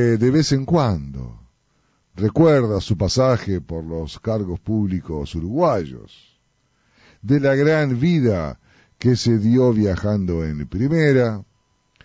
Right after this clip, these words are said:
alojándose en hoteles cinco estrellas y cenando en los mejores restaurantes del mundo, fundiendo a la petrolera estatal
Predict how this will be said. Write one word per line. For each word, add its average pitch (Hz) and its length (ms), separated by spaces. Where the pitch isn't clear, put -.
alojándose 131 1040
en 117 80
hoteles 120 560
cinco 110 500
estrellas 127 880
y 147 140
cenando 110 840
en 107 160
los 107 160
mejores 92 800
restaurantes 82 720
del 87 160
mundo, 69 580
fundiendo 120 920
a 110 140
la 117 160
petrolera 104 720
estatal 92 720